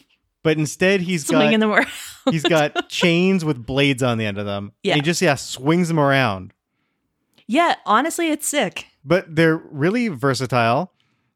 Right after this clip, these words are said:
Speaker 1: um, because you can do close quarters combat, you can do ranged combat. I don't know, they feel heavy.
Speaker 2: Yeah, I agree. Like,
Speaker 1: And
Speaker 2: swinging them isn't incredibly fast.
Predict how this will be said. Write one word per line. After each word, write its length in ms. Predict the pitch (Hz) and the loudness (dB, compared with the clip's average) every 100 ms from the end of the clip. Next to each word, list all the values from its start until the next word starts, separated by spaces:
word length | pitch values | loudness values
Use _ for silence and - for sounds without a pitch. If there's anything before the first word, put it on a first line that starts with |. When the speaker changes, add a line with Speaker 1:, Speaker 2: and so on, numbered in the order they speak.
| _ - | _ 0
Speaker 1:
um, 280 | 139 131 | 2 2
because 260 | 127 131 135 | 0 -4 -4
you 60 | 139 | -2
can 100 | 147 | 0
do 340 | 139 139 123 _ | 2 2 0 _
close 280 | - 147 147 | -2 0 0
quarters 320 | - 151 139 | 0 0 0
combat, 600 | - 135 135 135 135 - 147 | 0 0 2 2 0 -4 -12
you 120 | 117 | -8
can 80 | 117 | -4
do 100 | 110 | -2
ranged 400 | 123 135 135 - | 2 2 0 -2
combat. 540 | 127 127 131 127 - _ _ _ _ _ _ _ | 0 2 2 0 -2 _ _ _ _ _ _ _
I 80 | 185 | -2
don't 100 | 220 | 0
know, 80 | 202 | 2
they 160 | 143 | 0
feel 800 | 131 _ - 151 185 214 220 208 _ _ _ _ _ | -2 _ -8 -2 0 2 0 -4 _ _ _ _ _
heavy. 480 | - 143 175 240 - _ - | -2 0 0 -4 -10 _ -2
Speaker 2:
Yeah, 240 | 196 165 - _ - | 0 0 -4 _ -10
I 60 | 175 | -8
agree. 260 | 175 156 156 _ _ _ _ _ _ _ _ _ _ _ _ - - | -6 -8 -10 _ _ _ _ _ _ _ _ _ _ _ _ -16 0
Like, 140 | 214 | 4
Speaker 1:
And 100 | 156 | 4
Speaker 2:
swinging 300 | 220 269 294 | 4 4 4
them 160 | 294 262 | 2 2
isn't 340 | 214 208 226 - _ _ _ _ _ _ _ | 2 2 -2 -4 _ _ _ _ _ _ _
incredibly 560 | 208 208 - 190 190 175 | -2 -2 0 0 0 -2
fast. 600 | - 151 160 240 - | -2 -2 -2 -4 -8